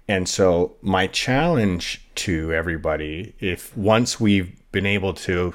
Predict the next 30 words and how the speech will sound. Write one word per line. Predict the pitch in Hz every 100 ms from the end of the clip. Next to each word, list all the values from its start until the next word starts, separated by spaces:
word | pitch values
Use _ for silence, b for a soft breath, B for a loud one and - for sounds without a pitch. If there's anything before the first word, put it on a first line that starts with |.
| -
see, | - - - 113 107 - -
observe | 92 85 90 101 120 123 104 -
the | 90
pattern | - - 120 120 104 90 85
of, | 90 85 85 - B B B
"Oh, | 123 127
I | 85
have | - 95 113
a | 151
fear. | - 78 71 78 104 B B B
If | -
I | 80
challenge | - - 117 139 117
that | 98 -
fear | - 73 73 98 101 B -
and | 90
I | 90
learn | 90 92
to | 85 78
overcome | 98 87 82 - 139 135
that | 82 -
fear, | - 76 78 - B B B
what | 87 85
I | 85
feel | 101 80 76
is | -
freedom | - - 131 175 147 65 - _ _ b b b b
from | - 90 82
that | 82 -
fear." | - 69 67 76 -